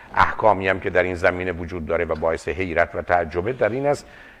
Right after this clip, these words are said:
که زن در حقیقت باید محافظ حقوق شوهرش یا مالکیت شوهرش باشه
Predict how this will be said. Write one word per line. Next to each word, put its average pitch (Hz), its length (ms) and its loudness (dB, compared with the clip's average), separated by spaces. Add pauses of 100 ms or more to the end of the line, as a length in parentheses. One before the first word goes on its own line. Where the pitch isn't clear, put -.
(140)
که 104 120 -2
زن 104 320 4
در 123 160 6
حقیقت 98 380 2
باید 120 240 2
محافظ 107 680 4
حقوق 127 600 2
شوهرش 101 600 4
یا 95 120 2
مالکیت 92 840 2
شوهرش 123 480 6
باشه - 280 -10